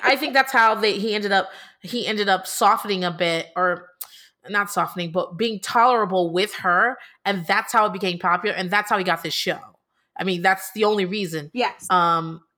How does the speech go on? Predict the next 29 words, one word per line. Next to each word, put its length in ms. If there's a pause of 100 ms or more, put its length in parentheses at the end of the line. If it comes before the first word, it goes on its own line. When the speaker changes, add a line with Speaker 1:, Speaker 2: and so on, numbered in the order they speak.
Speaker 1:
if 140
he 100
had 160
never 200
hooked 200
up 80
with 120
her 200
on 80
The 40
Surreal 300
Life, 160 (720)
that 160
would've 140
been 80
the 80
last 320
we 80
saw 200
of 80
Flavor 180
Flav. 220 (1700)
Speaker 2:
A 80
hundred 440
percent. 480
And 140
I 140
just 560
don't, 400